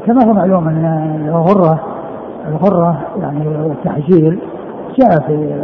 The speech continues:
بعض الأحاديث الصحيحة ما يدل أن هذه من علامة أمته عليه الصلاة والسلام، وهؤلاء، آه، عندهم، آه، لا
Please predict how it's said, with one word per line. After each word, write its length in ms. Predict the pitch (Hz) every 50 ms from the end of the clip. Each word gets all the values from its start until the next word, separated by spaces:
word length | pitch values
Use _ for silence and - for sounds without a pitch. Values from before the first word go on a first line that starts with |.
| 143 156
بعض 160 | 151 160 151
الأحاديث 340 | 143 139 - 156 170 160 156 - -
الصحيحة 360 | - 175 196 185 139 151 156
ما 160 | 165 170 165
يدل 260 | 156 165 208 202 185
أن 140 | 185 190 190
هذه 280 | 170 196 196 196 190 208
من 100 | 214 190
علامة 300 | 175 214 220 214 220 - 247 262
أمته 300 | 247 220 190 - 180 - - - - - - - - - - -
عليه 160 | 185 190 185
الصلاة 240 | 185 - - 175 165 -
والسلام، 260 | 180 185 196 175 165 160 - - - - - - - - - - - - - - -
وهؤلاء، 760 | 220 220 185 269 269 226 208 196 214 202 175 180 190 220 240 247 - - 311 - - - -
آه، 800 | 208 190 180 180 180 170 170 170 170 165 160 160 160 - - - - - - - - - - - - - -
عندهم، 520 | 151 233 285 247 226 160 160 185 170 170
آه، 380 | 170 165 147 160 160 160 156 156
لا 140 | 170 214